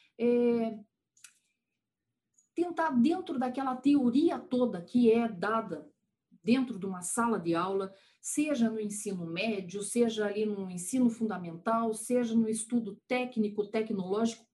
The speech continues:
ou numa faculdade, universidade, tentar alinhar ali, deixar a teoria e prática,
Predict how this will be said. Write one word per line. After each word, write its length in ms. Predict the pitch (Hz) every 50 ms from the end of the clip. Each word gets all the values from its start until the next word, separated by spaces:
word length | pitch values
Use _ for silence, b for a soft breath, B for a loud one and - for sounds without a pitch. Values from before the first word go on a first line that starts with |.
| _ _
ou 320 | 214 233 247 262 277 254
numa 280 | 240 214 208 208 202 202
faculdade, 760 | - - 151 - _ - 233 220 220 240 247 269 254 247 247 - _ _ _ _ _ -
universidade, 840 | 180 185 175 165 165 165 165 - 240 233 233 254 254 254 240 233 - _ _ _ _ _ _ _ _ _ _ _ _ _
tentar 500 | 339 359 359 - - 339 330 349 - - _ _ _ _ _ _
alinhar 680 | - 339 370 359 339 339 370 339 311 311 330 349 339 302
ali, 360 | 269 254 240 254 247 254 - _ _
deixar 380 | 214 285 294 294 - - 294 285
a 40 | 294
teoria 560 | - 294 294 285 285 254 285 330 339 349 - -
e 80 | 311 -
prática, 560 | - - 233 226 220 226 - - - -